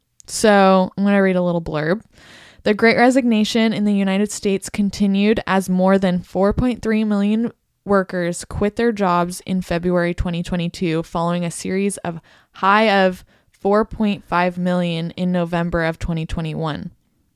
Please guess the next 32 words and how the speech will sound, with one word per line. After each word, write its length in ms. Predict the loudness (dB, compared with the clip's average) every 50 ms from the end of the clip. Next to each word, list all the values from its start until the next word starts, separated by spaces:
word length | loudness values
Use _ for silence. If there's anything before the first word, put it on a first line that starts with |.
| _ _ _ _ _ _ _ _ _ _ _ -6 -4
And 100 | -2 -2
this 140 | 0 0
is 140 | 0 0 0
according 480 | -2 -4 -2 -2 -2 0 0 0 -2 -2
to 100 | -2 -2
the 120 | -2 -2
Job 380 | -2 -2 -2 0 0 0 0 0 0
Openings 500 | -2 -2 -2 -2 -4 -4 -4 -4 -6 -6
and 300 | -6 -4 -4 -2 -2 -2
Labor 420 | -2 -2 0 0 0 0 0 -2 -6 -12 -20 _ _ -12
Turnover 640 | -4 0 2 4 4 4 4 2 2 0 -2 -4 -6
Survey 600 | -8 -6 -4 -4 -4 -4 -4 -8 -10 -12 -12 -14 -16 -18 -20 -20 -20 _ _ _ _ _ _ _
released 540 | -2 0 2 2 2 0 -4 -6 -10 -6 _
by 320 | -2 0 0 0 -2 -4 -6
the 120 | -8 -6
U 160 | -6 -4 -4
S 180 | -4 -4 -6 -8
Department 420 | -8 -6 -6 -8 -8 -10 -12 -12 -6
of 200 | -6 -6 -4 -4
Labor, 480 | -4 -6 -4 -6 -6 -6 -6 -6 -6 -8 -12 -16 -20 -20 -20 _ _ _
Bureau 480 | -2 0 2 2 2 2 0 0 -2 -6 -12 -20 -20 -20 -20 _ _ _ 2
of 300 | 4 4 4 4 0 -2 -8 -6
Labor 440 | -4 -2 -2 -2 -2 -2 -2 -4 -6 _ -12
Statistics. 840 | -4 -4 -2 -2 -2 -4 -6 -4 -6 -8 -8 -8 -4 -2 -2 -2 -2 -4
<laughs> 40 | -6 -8 -8 -6 -4
Well, 180 | -2 -2 -2
that 80 | -2 -4
was 80 | -4
a 60 | -6 -4
mouthful. 420 | -4 -4 -6 -6 -6 -6 -6 -6 -6
<laughs> 40 | -8 2 6 8 8 8 6 2 -2 -2 -2 -2 -2 -4 -4 -4 -4 -4 _ _ -12 -8 -6 -6 -6 -6 -8 -12
So, 540 | -4 0 4 6 6 6 6 4 2 0